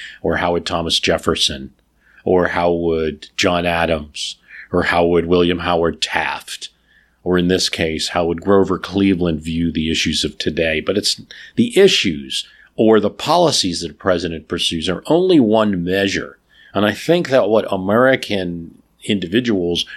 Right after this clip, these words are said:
want from a president is good steerage, good management of the office, somebody who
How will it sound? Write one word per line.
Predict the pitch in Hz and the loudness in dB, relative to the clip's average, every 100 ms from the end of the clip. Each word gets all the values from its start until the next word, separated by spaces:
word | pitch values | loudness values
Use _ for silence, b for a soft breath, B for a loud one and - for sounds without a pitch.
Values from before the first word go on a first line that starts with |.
| B B | B B
want | 87 92 101 113 | -2 0 2 0
from | - 113 | -2 -2
a | 95 | -2
president | 90 92 85 85 80 76 - - | -2 -2 0 -2 -6 -10 -14 -8
is | 87 85 | -6 -2
good | 92 85 | -2 0
steerage, | - 95 101 110 104 - | -2 2 2 4 2 0
good | 92 78 | -4 -2
management | 90 92 85 87 82 | -2 -2 -4 -8 -8
of | 78 | -8
the | 76 | -6
office, | 78 107 - 113 104 - - B B B | 0 0 2 2 2 0 -4 B B B
somebody | - - 104 101 98 95 | 0 2 2 2 2 0
who | - 95 87 85 80 | 0 0 2 0 -4